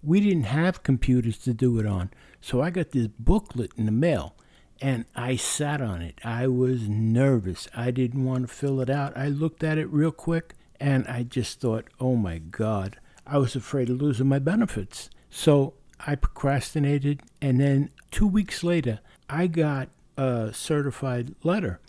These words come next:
saying that if I didn't return that questionnaire,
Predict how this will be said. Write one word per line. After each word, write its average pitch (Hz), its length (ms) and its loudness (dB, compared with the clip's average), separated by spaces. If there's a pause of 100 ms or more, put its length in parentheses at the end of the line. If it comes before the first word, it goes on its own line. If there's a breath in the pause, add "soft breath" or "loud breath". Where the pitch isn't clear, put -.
(100)
saying 139 360 2
that 127 140 2
if 117 180 -4 (120)
I 190 440 4 (100)
didn't 175 440 4
return 151 960 2 (420)
that 131 260 -4
questionnaire, 131 840 0